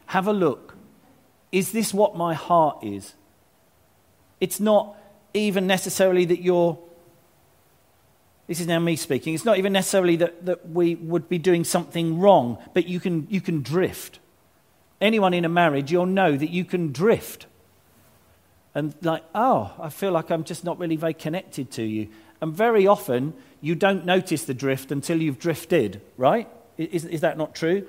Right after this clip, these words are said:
You don't normally notice a drifting, you notice a driftedness, if that's such a word. You're like, "Oh, I've, I've, I've found myself over here. Wow.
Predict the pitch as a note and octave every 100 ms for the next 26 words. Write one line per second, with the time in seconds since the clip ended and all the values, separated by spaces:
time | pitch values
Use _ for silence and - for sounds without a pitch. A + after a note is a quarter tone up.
0 | - - F3+ G#3 G3+ G3+ F#3 F#3 F3+ F3
1 | E3+ D3+ E3+ D#3+ - E3 B2+ E3 - -
2 | D#3+ D#3+ E3+ E3 E3+ D#3 B2 E3 - -
3 | A2+ - - A#2 G#2 - - - _ _
4 | _ - B2 A#2+ C#3 A#2+ A#2+ A2 G#2 -
5 | - - _ - D#3 D3 D#3+ - - -
6 | D#4 G3 G#2 - - _ _ C#3+ D#3 -
7 | D#3+ D3+ D#3 D#3 - F3+ F3 - E3+ D3
8 | E3+ E3 D#3+ A#3 E3 G#3+ G#3+ A#2